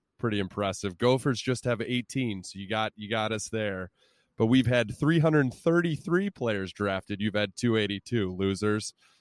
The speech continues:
Um, we've had, Gophers have had thirty-three All-American selections. Iowa's had twenty-seven. So we're still ahead there. Eighteen conference championships for the Gophers.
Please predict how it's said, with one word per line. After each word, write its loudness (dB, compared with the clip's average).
Um, 0
we've 2
had, -2
Gophers 2
have 0
had 0
thirty-three 0
All-American 0
selections. -4
Iowa's -2
had -6
twenty-seven. -2
So -8
we're 2
still 2
ahead 0
there. 2
Eighteen 0
conference -2
championships -2
for -4
the -2
Gophers. 0